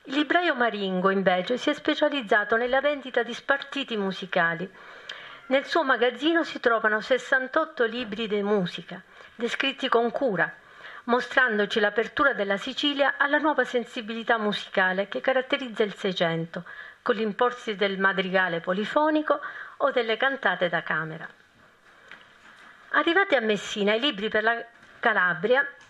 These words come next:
affrontavano un complicatissimo viaggio. Ci si muoveva a cavallo, ma per lo più sul dorso di un asino e a piedi.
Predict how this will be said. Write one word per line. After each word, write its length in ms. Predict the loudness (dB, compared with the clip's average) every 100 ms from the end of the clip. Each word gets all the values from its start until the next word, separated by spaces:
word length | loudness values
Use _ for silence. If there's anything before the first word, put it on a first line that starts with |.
| -2
affrontavano 580 | 0 2 2 4 2 2
un 60 | 0
complicatissimo 920 | -4 -4 -4 -2 0 -2 -2 -2 0
viaggio. 460 | 2 -2 -4 -8 -6
Ci 160 | -6
si 140 | -4 0
muoveva 340 | 2 2 2
a 80 | 0
cavallo, 540 | 2 2 4 4 2
ma 160 | 2 0
per 160 | 0 0
lo 100 | -2
più 220 | -4 -6
sul 180 | -6 0
dorso 380 | 0 0 -2
di 80 | -2
un 100 | 2
asino 520 | 2 2 -4 -4 -4 -2
e 100 | -2
a 60 | -2
piedi. 460 | 0 -2 -2 -8